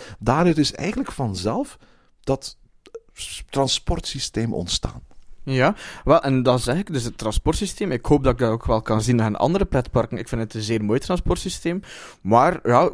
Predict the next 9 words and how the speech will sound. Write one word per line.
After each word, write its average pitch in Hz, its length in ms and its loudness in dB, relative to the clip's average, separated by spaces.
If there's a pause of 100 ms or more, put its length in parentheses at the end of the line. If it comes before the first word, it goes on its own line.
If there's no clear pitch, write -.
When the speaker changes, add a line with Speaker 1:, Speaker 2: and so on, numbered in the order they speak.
Speaker 2:
komt 139 240 2
wel 123 160 6
inderdaad 113 520 2
over 180 280 2
als 123 220 0
een 120 180 -4 (120)
powered 127 480 4
inverted 110 680 -2
coaster. - 540 -6